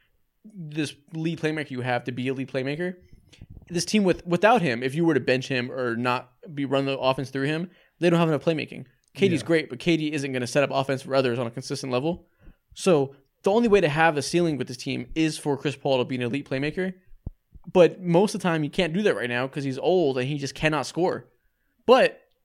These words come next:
Speaker 1: they won this last game because he had a crazy fourth quarter where he decided to start scoring.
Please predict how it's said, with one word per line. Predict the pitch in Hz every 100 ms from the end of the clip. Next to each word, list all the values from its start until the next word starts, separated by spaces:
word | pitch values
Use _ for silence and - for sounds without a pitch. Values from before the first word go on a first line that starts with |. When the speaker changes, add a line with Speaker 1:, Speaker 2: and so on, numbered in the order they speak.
| _ _
Speaker 1:
they | 196 185
won | 180 254
this | 156
last | 143 135
game | 151 139 139
because | 147 151 131
he | 160
had | 151
a |
crazy | - 175 170
fourth | 156 147 139
quarter | 190 160 131
where | 131
he | 156
decided | 143 - 156 175
to | 160
start | 175 156
scoring. | - 208 147 -